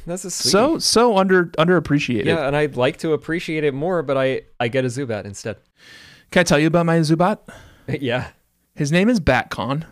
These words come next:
Speaker 2: the, uh, Bat Conservancy International, which is a bat, uh, charity.
Speaker 1: Okay.
Speaker 2: Bat Conservancy International's mission is to conserve the world's bats and their ecosystems to ensure a healthy planet.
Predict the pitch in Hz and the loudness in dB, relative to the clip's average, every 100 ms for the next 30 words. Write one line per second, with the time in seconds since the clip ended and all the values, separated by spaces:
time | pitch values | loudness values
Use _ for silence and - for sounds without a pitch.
0 | _ _ 117 120 113 110 - 113 110 98 | _ _ -6 -4 -4 -6 -6 -6 -6 -4
1 | 131 131 - _ - 123 127 113 107 - | -2 -2 -4 _ -12 -8 -6 -6 -6 -8
2 | 113 95 110 92 92 - 156 180 - - | -10 -10 -10 -10 -12 -8 -6 -6 -10 -14
3 | - - 113 101 95 92 82 - - _ | -12 -10 -10 -8 -10 -10 -12 -16 -20 _
4 | - 107 120 - _ _ _ _ _ 131 | -6 -4 -4 -8 _ _ _ _ _ -8
5 | 107 104 - _ _ _ 160 123 107 175 | -6 -8 -12 _ _ _ -8 -6 -2 -4
6 | 165 - _ _ 113 - 82 98 _ _ | -6 -18 _ _ -20 -18 -20 -20 _ _
7 | - 196 208 180 175 151 143 127 139 165 | 0 0 2 0 2 0 0 0 2 0
8 | 165 160 143 143 - 139 127 - 131 131 | 0 -2 0 -2 -2 -4 -4 -6 -4 -4
9 | - 185 170 165 147 143 123 139 135 135 | 0 0 2 2 2 2 -2 -2 0 -2
10 | - - - 120 113 131 139 127 120 - | -4 -8 -6 -6 -6 -4 -2 -2 -6 -6
11 | 117 110 113 - 113 113 - 120 110 120 | -6 -8 -10 -8 -6 -6 -6 -6 -6 -4
12 | 120 117 - 104 104 82 - | -6 -6 -10 -12 -8 -8 -10